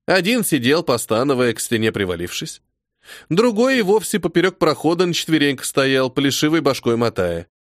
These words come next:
Неужто убегающие мальки Арчата смогли так бока недомеркам намять?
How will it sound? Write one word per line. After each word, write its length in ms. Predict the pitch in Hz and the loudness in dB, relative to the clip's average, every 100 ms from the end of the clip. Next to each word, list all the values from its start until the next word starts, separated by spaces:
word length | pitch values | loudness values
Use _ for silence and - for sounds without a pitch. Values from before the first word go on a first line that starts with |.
| _ _ _ _ | _ _ _ _
Неужто 580 | 101 117 107 92 - 131 | -2 0 0 -2 0 0
убегающие 640 | 151 208 214 180 - 175 | 0 2 2 2 0 0
мальки 340 | 160 170 165 135 | 2 0 0 0
Арчата 680 | 107 98 - 190 - 139 | 0 0 0 0 0 -2
смогли 420 | - 117 107 131 | 0 -2 0 0
так 220 | 170 175 131 | 0 -2 0
бока 320 | 131 - 180 | -2 0 0
недомеркам 640 | 175 123 110 185 208 208 | 0 0 0 -2 0 -2
намять? 460 | 196 143 92 - | 0 -2 -4 -8